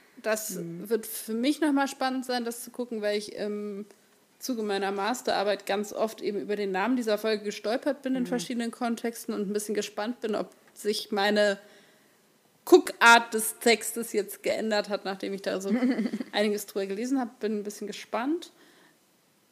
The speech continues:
Speaker 1: Ich hab sehr geteilte Erinnerungen. Ich bin echt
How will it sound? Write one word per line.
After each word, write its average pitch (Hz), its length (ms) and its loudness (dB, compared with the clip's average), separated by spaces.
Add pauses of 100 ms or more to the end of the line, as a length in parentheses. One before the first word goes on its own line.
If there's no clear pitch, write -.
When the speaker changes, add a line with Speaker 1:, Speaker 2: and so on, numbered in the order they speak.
(1080)
Speaker 1:
Ich 254 200 0
hab 240 180 4
sehr 220 460 6
geteilte 269 600 2
Erinnerungen. 247 640 2
Ich 233 120 -8
bin 208 320 -4
echt - 240 -8